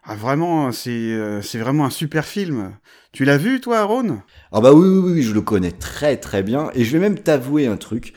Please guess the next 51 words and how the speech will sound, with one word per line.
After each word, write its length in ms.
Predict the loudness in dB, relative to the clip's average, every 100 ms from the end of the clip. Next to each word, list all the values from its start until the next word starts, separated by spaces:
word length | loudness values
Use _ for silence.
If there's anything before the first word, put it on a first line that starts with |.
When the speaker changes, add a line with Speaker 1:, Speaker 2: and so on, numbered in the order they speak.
| -20 -16
Speaker 2:
parce 160 | -10 -4
que 100 | -2
je 120 | -2
sais 160 | -2 -2
que 80 | -2
t'es 80 |
un 80 | -6
bon 180 | -4 -8
client 400 | -8 -8 -8 -8
quand 140 | -14 -18
même, 180 | -18 -18
et 140 | -18
que 100 | -16
t'as, 320 | -10 -8 -8 -10
que 80 |
t'es 80 | -6
un 160 | 0 2
homme 200 | 2 2
de 120 | -2
goût. 300 | -6 -8 -10 -12 -20 _ -8
Quand 140 | -6
tu 160 | -2 2
m'avais 240 | 2 2
appelé 320 | -2 0 -2
pour 140 | 0 0
me 80 |
demander 420 | 0 0 0 0 -2
si, 480 | -6 -8 -8 -8
si 180 | -10 -8
j'avais 280 | -6 -4 -4
Bullitt, 500 | -6 -6 -6 -6 -14 -10
je 160 | -2
l'ai 120 | -2
revu 720 | -2 0 2 2 -2 -10 -10 -8
avant 420 | -6 -4 -2 -4 -4
de 120 | -4
te 80 | -4
le 140 | -2
donner, 300 | -2 -4 -6
figure-toi. 580 | -12 -12 -12 -6 -8 -8 -14 -20 -20 -6
Donc, 220 | -2 0
euh, 280 | 2 4 4
ouais, 200 | 4 4
il 80 | 4
est 60 | 2
bien 260 | 2 0
frais, 560 | -2 -2 0 0 0 2
et, 140 | 4
euh, 320 | 6 4 4
j'avoue, 560 | 2 0 0 0 -2 -2
je 120 | -6